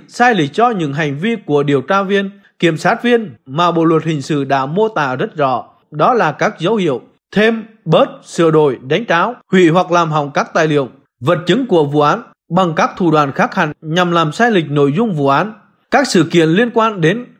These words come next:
con dao, cái thớt, đến chiếc ghế inox bị tiêu hủy và thất lạc đều là dấu hiệu của tội hình sự rõ ràng và gây hậu quả nghiêm trọng đối với Hồ Duy Hải.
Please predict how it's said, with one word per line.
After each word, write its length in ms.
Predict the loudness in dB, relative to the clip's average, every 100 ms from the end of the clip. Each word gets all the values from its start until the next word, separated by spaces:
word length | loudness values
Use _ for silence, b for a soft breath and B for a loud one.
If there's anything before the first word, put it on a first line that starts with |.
| -2
con 220 | 0 2
dao, 320 | 2 0 0 -2
cái 180 | -2 0
thớt, 260 | 0 0 -2 _ -4
đến 220 | -2 0
chiếc 200 | -2 0
ghế 180 | 0 0
inox 340 | -2 -2 -2 -4 -8
bị 280 | 0 0 0
tiêu 180 | -2 0
hủy 220 | 0 -2
và 280 | 0 0 0
thất 160 | -4
lạc 280 | -2 -2 -2 b b b b
đều 200 | 0 2
là 180 | 2 0
dấu 200 | 0 0
hiệu 220 | 0 -2 -2
của 140 | -2
tội 260 | 0 0 0
hình 120 | -2
sự 240 | -4 -4
rõ 180 | 0 0
ràng 300 | 0 -4 -6 -14 b b -4
và 200 | 0 2
gây 240 | 0 0
hậu 200 | 0 -2
quả 160 | -2 -2
nghiêm 200 | -4 -4
trọng 280 | -4 -4 -2
đối 140 | -2
với 220 | 0 -2
Hồ 260 | 0 0 -2
Duy 100 | -4
Hải. 220 | -4 -4